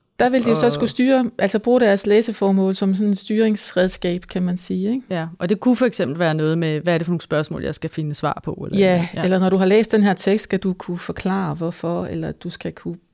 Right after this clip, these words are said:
Speaker 1: beskrive, hvordan, eller
Speaker 2: Mm.
Speaker 1: s-, noget i den stil, ikke?
Speaker 2: Mm.
Speaker 1: Og der kan man jo,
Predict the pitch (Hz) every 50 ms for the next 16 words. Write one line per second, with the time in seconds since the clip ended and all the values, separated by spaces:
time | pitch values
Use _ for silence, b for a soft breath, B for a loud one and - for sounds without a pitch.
0 | _ _ _ _ _ _ - 165 165 - - - 202 202 196 180 165 165 175 165
1 | 165 - 147 151 156 160 175 185 190 - - 175 208 214 202 190 170 156 - -
2 | - - - - _ _ _ _ _ - 185 196 190 180 160 160 160 - - -
3 | - 165 160 165 185 220 269 320 - - 190 196 196 214 247 311 b b b b
4 | b b b b b b b b b b b _ _ _ _ _ _ - 190 220
5 | 240 240 - 262 240 233 208 190 170 165 151 143 - -